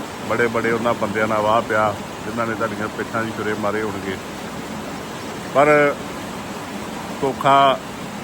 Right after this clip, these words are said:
ਦੇਣਾ ਮਾੜਾ ਹੁੰਦਾ, ਧੋਖਾ ਖਾਣਾ ਮਾੜਾ ਨਹੀਂ ਹੁੰਦਾ। ਤੇ ਜਦੋਂ ਵੀ ਕੋਈ ਤੁਹਾਡੇ ਨਾਲ ਕੋਈ ਕਰਦਾ ਵਧੀਕੀ ਜਾਂ ਕੁਝ ਵੀ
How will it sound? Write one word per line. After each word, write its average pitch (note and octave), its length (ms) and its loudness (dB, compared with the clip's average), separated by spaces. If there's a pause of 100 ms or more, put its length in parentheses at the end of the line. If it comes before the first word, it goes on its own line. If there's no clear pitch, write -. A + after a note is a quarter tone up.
(160)
ਦੇਣਾ C3+ 280 4
ਮਾੜਾ C3 300 4
ਹੁੰਦਾ, B2+ 260 2
ਧੋਖਾ B2 540 0 (180)
ਖਾਣਾ B2 240 0
ਮਾੜਾ A2 280 -2
ਨਹੀਂ A2 140 -8
ਹੁੰਦਾ। G2 240 -8 (1500)
ਤੇ B2 460 -2 (600)
ਜਦੋਂ C#3+ 280 0
ਵੀ D3+ 260 0 (240)
ਕੋਈ C3 100 -4
ਤੁਹਾਡੇ B2 360 0
ਨਾਲ B2 100 0
ਕੋਈ A#2+ 240 -6
ਕਰਦਾ B2+ 380 4
ਵਧੀਕੀ A#2 640 -4
ਜਾਂ A2+ 200 -2
ਕੁਝ A#2+ 240 -4
ਵੀ B2 200 -4